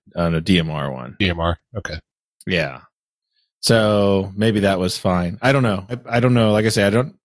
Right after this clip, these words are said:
Speaker 1: like I mentioned in the other, other, uh, recording, I don't know, I don't know that much about it, <laughs> how all that
Speaker 2: <laughs>
Speaker 1: stuff works, 'cause, you know, I, all I have is analog radios here. So,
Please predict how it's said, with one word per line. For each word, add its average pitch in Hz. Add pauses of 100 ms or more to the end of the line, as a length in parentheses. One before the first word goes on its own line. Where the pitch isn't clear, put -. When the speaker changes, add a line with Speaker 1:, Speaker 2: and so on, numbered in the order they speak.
(140)
Speaker 1:
like 110
I 117
mentioned 113
in 104
the 104
other, 98 (240)
other, 95
uh, 87
recording, 98
I 92
don't 110
know, 120
I 113
don't 127
know 143
that 127
much 120
about 110
it, 156 (160)
<laughs> -
how -
all 131
that 123
Speaker 2:
<laughs> -
Speaker 1:
stuff 135
works, 123
'cause, 107 (500)
you 113
know, 98
I, 110
all 107
I 107
have 104
is 101
analog 92
radios 85
here. -
So, 85